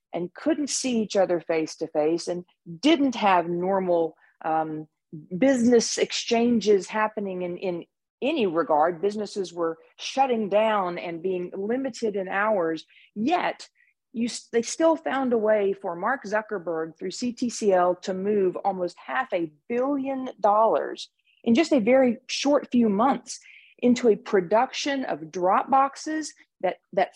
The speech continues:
found a way to be manufactured and distributed all over the country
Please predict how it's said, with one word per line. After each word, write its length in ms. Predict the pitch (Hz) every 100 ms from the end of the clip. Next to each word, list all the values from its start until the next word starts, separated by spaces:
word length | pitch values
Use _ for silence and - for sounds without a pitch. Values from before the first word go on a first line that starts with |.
| _
found 280 | 226 247 254
a 100 | 214
way 240 | 202 220 220
to 100 | 202
be 180 | 170 185
manufactured 960 | 180 180 175 160 214 220 247 - 277 226
and 180 | 185 165
distributed 960 | 160 - - 233 233 277 294 311 311 - _ _ _ _ _ _ _
all 260 | 196 247 277
over 240 | 277 226
the 140 | 185 170
country 640 | - 226 254 294 311 349